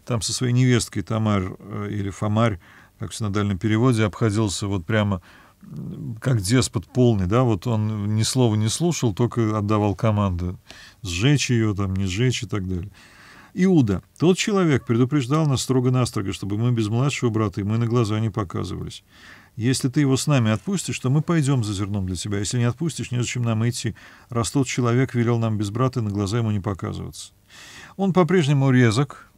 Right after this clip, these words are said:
он говорит с отцом в конце концов, ставит ему однозначные условия. Ну, посмотрим, что будет дальше.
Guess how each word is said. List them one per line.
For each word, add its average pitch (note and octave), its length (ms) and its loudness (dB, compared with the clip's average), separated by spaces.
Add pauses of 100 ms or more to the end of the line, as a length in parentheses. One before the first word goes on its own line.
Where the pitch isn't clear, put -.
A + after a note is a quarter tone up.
он B2 160 -2
говорит A#2 240 0
с - 80 -4
отцом A2 280 -4
в - 40 -10
конце A#2+ 300 -4
концов, B2+ 520 -4 (360)
ставит C3 340 -2
ему A#2+ 160 0
однозначные G#2+ 600 -4
условия. B2+ 400 -2
Ну, A#2+ 100 0
посмотрим, C3+ 540 -2
что A2 160 -8
будет A2+ 180 -6
дальше. F#2+ 360 -8